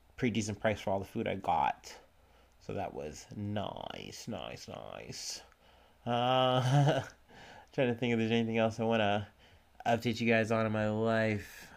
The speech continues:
Um, mm, not too much. Um, like I said, it was nice to kinda hang out. Even got a nap in today. It was nice. So, really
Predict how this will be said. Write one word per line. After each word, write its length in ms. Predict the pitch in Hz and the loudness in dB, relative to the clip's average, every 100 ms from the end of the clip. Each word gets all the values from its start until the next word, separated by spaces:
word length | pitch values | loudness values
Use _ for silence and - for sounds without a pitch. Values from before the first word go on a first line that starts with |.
| - | -12
Um, 600 | - 165 180 175 214 254 - _ | -6 -4 -2 -2 -2 -4 -10 _
mm, 300 | 254 330 330 | -2 0 0
not 180 | 311 302 | 0 -2
too 140 | 190 | 0
much. 440 | 165 175 - - - - - - - _ - - | 2 2 0 -12 -14 -20 -20 -20 -20 _ -20 -10
Um, 640 | 113 113 110 110 110 107 110 _ _ - | -6 -4 -2 -2 -4 -6 -10 _ _ -8
like 120 | 120 | -8
I 40 | - | -2
said, 100 | 113 | -2
it 60 | |
was 100 | 120 | 0
nice 320 | 135 139 - | 0 -2 -4
to 120 | - - | -10 -4
kinda 140 | 127 | -2
hang 260 | 123 127 120 | -2 -2 2
out. 260 | 123 127 | 2 2
Even 120 | 127 | 0
got 120 | 123 117 | 0 -2
a 60 | |
nap 360 | 101 101 110 117 | -2 -2 -2 -2
in 160 | 123 | -6
today. 480 | 123 139 139 147 165 170 - | -4 0 0 0 -4 -12 -12
It 20 | |
was 120 | 104 | -10
nice. 420 | 95 95 104 151 | -8 -6 -6 -8
So, 400 | - - - - - - - - - - | -10 -8 -8 -8 -14 -20 -20 -20 -16 -6
really 420 | 107 95 87 | -4 -4 -8